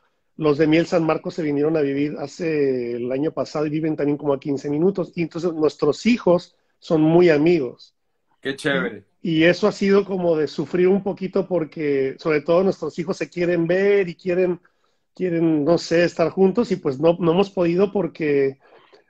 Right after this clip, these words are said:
Speaker 1: pues por lo mismo, porque no queremos ser imprudentes, ¿no? No queremos,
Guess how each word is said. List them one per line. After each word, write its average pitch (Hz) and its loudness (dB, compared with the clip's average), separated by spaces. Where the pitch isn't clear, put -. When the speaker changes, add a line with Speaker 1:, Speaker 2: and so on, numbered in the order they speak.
Speaker 1:
pues 190 0
por 202 4
lo 202 6
mismo, 233 4
porque 180 -2
no 185 0
queremos 208 2
ser 208 0
imprudentes, 185 0
¿no? 160 -2
No 170 0
queremos, 180 -2